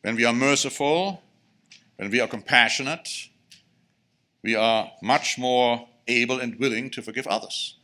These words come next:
for their transgressions against us. Notice Proverbs chapter twenty-eight, because there is something called repentance which has to be looked into in connection with this. We understand that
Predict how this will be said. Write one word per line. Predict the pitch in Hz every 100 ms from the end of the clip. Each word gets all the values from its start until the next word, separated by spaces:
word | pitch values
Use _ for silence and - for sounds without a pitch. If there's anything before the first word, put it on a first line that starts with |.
| _ _ _ _ _ _ _ _ _ _ _ _
for | - 113
their | 113
transgressions | 110 110 104 - 113 101 117 113
against | 107 143 - -
us. | 175 113
Notice | 143 175 -
Proverbs | - 127 143 147 143
chapter | - 127 - 131 123 120 _ _ _ _
twenty-eight, | - 127 123 120 127 139 -
because | - 139 127
there | 120
is | 117
something | - 139 127 120 117
called | 123 120 113
repentance | 104 - 165 135 113 113
which | 110
has | 123 117
to | -
be | 110 113 113 - _ _ _ _ _ _ _
looked | 127 131
into | 127 170 - 110 120 127 - _ _ - - _ _ _ _ _
in | 107
connection | 117 127 165 202 - 123
with | 117 -
this. | - - - -
We | 92
understand | 113 - 151 170 123
that | 90 -